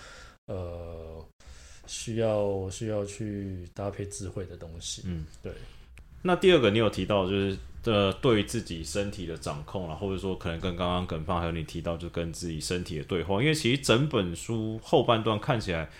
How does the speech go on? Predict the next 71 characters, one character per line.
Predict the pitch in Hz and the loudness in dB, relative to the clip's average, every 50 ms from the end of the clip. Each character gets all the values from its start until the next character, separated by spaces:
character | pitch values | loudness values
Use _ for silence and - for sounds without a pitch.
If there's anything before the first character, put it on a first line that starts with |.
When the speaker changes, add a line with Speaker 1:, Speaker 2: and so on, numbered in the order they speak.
| - - - - - - _ _ _ _ _ _ _ _ _ _ - - - - | -20 -20 -20 -20 -20 -20 _ _ _ _ _ _ _ _ _ _ -20 -20 -8 -2
Speaker 2:
呃， | 107 101 95 92 92 | 0 2 2 2 0
其 | - - - 151 | 0 0 0 2
实 | 151 190 185 | 2 2 4
感 | 185 - 85 80 | 4 4 4 4
觉 | 80 92 98 | 4 2 4
你 | 101 110 110 | 4 4 2
好 | 98 85 85 | 2 2 0
像 | 92 95 | 0 0
算， | 95 - 110 98 87 | 0 0 -2 -2 -2
算 | 90 - 117 104 | 0 2 2 2
是 | 98 - 101 95 | 2 0 -2 -2
一 | 92 | -2
个 | - 92 87 85 85 | 0 0 0 0 -2
这 | - 95 | -2 -2
个 | 95 90 82 - | -2 -2 -2 -4
投 | - - 92 95 101 | -2 0 2 2 2
球 | - - 92 92 95 | 2 2 2 2 4
量， | 98 117 110 95 87 82 80 - - - - _ | 2 2 2 2 0 -2 -6 -10 -12 -16 -10 _
不 | - 135 | 2 4
管 | 117 95 95 | 4 6 6
是 | 117 117 | 4 4
练 | 117 127 110 95 95 | 4 4 4 4 2
习 | 90 - - 85 85 85 | -2 -6 -6 -6 -6 -4
还 | 85 85 | -2 -2
是 | 85 - 101 95 | -2 -2 -2 -2
你 | 92 92 92 | -2 0 0
的 | 101 104 | 0 2
量 | 101 139 139 120 101 | 4 4 4 4 4
好 | 92 95 87 | 4 0 0
像 | 80 104 95 95 90 | 0 0 -2 -4 -2
都 | 85 95 | -2 -2
会 | 90 101 90 | 0 0 -2
比 | 82 - 76 | -2 -4 -4
较 | - 82 78 78 - - - - - - - - - - | -4 -4 -4 -4 -6 -10 -16 -20 -20 -20 -20 -20 -4 0
多 | 113 104 107 107 | 2 4 6 6
一 | 110 | 4
点 | 107 92 82 80 85 | 4 2 0 0 0
点 | 80 90 82 71 71 | 0 0 0 0 -2
啊。 | 73 76 101 | -2 -4 -4
Speaker 1:
嗯。 | 98 95 - - - - | -6 -10 -14 -18 -4 0
Speaker 2:
那 | 123 117 | 2 2
你 | 101 90 | 4 2
说 | 85 - 104 104 107 | 2 2 2 2 4
你 | 104 98 92 90 90 87 - - - | 4 2 2 0 0 -2 -6 -10 -10
也 | 95 92 90 87 | -6 -4 -2 0
是 | - 117 110 | 0 -2 -2
经 | - - 107 101 104 | -2 -2 -2 0 0
历 | 104 98 | 2 2
了 | 92 90 | 2 2
这 | 85 - 104 101 | 2 2 0 0
么 | 95 92 87 82 | 2 0 0 0
久 | - - 87 80 | 0 -2 -2 0
的 | 80 82 | 0 -2
职 | 78 - - 85 82 | -4 -4 -4 -2 0
棒 | 95 92 | 0 0
生 | 90 90 90 | 0 0 -2
涯， | 90 87 82 85 | -2 0 0 0
你 | 87 90 | 2 4
也 | 87 90 85 80 | 4 4 2 2
跟 | - - 90 90 87 | 0 0 0 0 0
自 | - 101 | 0 0
己 | 92 80 | 0 0
身 | 76 90 87 90 87 | 0 -2 -2 -2 -2
体 | - 80 73 73 | -2 -4 -4 -4
找 | - - 71 76 | -4 -4 -2 -2
到 | 87 90 85 | 0 0 0
一 | 82 | -2
个 | - 76 | -2 -6
平 | - - 76 80 | -8 -8 -8 -8
衡 | 78 - 76 69 | -8 -6 -8 -8
嘛？ | 73 73 73 | -8 -10 -10